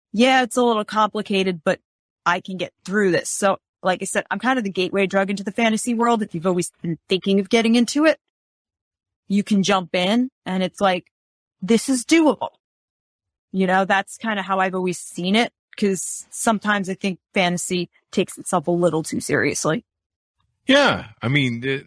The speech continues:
Speaker 2: I think that's good. You know, people like shorter books now. In fact, you know, a lot of the authors I've talked to on the book, they're like, Yeah, we wrote a hundred ten thousand words for you know, a business book and they're like, "Uh, you need to cut it down to fifty." People just don't have that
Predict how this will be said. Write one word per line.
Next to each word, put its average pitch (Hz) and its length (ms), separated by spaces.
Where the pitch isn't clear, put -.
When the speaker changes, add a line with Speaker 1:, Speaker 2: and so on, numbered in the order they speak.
Speaker 2:
I 139 160
think 185 220
that's 110 260
good. 98 360
You 92 100
know, 98 80
people 156 360
like 107 240
shorter 90 320
books 92 340
now. 71 320
In - 120
fact, 87 340
you 98 80
know, 90 100
a 87 60
lot 90 160
of 98 60
the 85 80
authors 85 280
I've 80 120
talked 82 300
to - 60
on 71 120
the 67 80
book, 95 340
they're 78 120
like, 73 180
Yeah, 113 140
we 95 120
wrote 95 200
a 76 40
hundred 82 280
ten 82 220
thousand 78 380
words 87 380
for 73 360
you - 60
know, 76 80
a 71 40
business 98 360
book 78 300
and 69 220
they're 80 120
like, 73 240
"Uh, 95 180
you 92 200
need 90 100
to - 80
cut 87 100
it 78 80
down 85 200
to 67 60
fifty." 73 380
People 82 320
just 76 160
don't 76 140
have 80 160
that 76 200